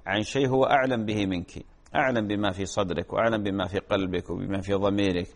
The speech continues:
وبعدين المسألة اتباع للنبي عليه الصلاة والسلام. ما ثبت أن النبي عليه الصلاة والسلام، بل و-، بل ما ورد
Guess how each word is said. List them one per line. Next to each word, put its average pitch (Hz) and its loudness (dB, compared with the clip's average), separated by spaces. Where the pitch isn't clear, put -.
وبعدين 127 2
المسألة 147 0
اتباع 143 0
للنبي 110 2
عليه 95 2
الصلاة 92 0
والسلام. 80 -6
ما 143 2
ثبت 131 0
أن 110 -2
النبي 92 0
عليه 98 0
الصلاة 92 0
والسلام، 80 -4
بل 113 2
و-، 123 2
بل 123 0
ما 131 4
ورد 135 6